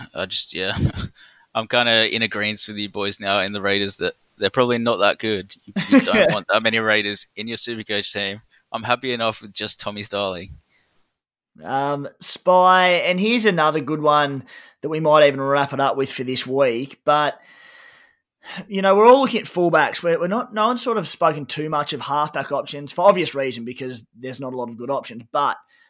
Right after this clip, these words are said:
Speaker 2: Maxi Bryden hosted a few weeks back for us, one of the great men, one of our B B L Supercoach contributors. Uh, any interest in D C E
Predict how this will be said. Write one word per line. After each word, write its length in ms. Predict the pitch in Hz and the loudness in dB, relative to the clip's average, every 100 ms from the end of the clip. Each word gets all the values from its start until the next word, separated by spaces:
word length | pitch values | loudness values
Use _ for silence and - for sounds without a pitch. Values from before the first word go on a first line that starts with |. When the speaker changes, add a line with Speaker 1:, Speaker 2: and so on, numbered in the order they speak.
| _ | _
Speaker 2:
Maxi 540 | 143 196 196 - 180 131 | 0 0 2 -2 -6 -4
Bryden 720 | 143 143 151 160 170 139 - _ _ - | -2 2 4 6 4 2 -6 _ _ -4
hosted 340 | 175 - 151 | -2 -2 -6
a 20 | |
few 220 | 135 147 | -8 -6
weeks 240 | 139 143 139 | -2 -4 -2
back 200 | 143 - | -4 -4
for 180 | 139 135 | -4 -4
us, 100 | 135 | -2
one 180 | 160 | -2
of 60 | 165 | -2
the 40 | |
great 280 | 131 147 139 | -2 -2 -2
men, 280 | 131 135 135 | -4 -6 -4
one 140 | 143 | -4
of 100 | 139 | -2
our 340 | 139 139 135 127 - - _ - 135 | 0 0 0 -4 -12 -20 _ -16 0
B 180 | 175 175 | 2 4
B 120 | 170 | 4
L 120 | 156 | 4
Supercoach 720 | - 160 147 - 147 143 139 | 2 -4 -6 -2 0 0 -2
contributors. 640 | - 143 143 139 139 139 139 - 104 | -6 -8 -6 -4 -4 -4 -6 -10 -4
Uh, 260 | 151 156 156 - - - - _ | 0 2 0 -2 -14 -16 -20 _
any 200 | 220 302 | 2 2
interest 220 | 294 262 | 2 0
in 160 | 240 185 | 2 2
D 220 | - 190 | 4 4
C 460 | 185 190 165 156 | 4 2 4 4
E 40 | 160 | 2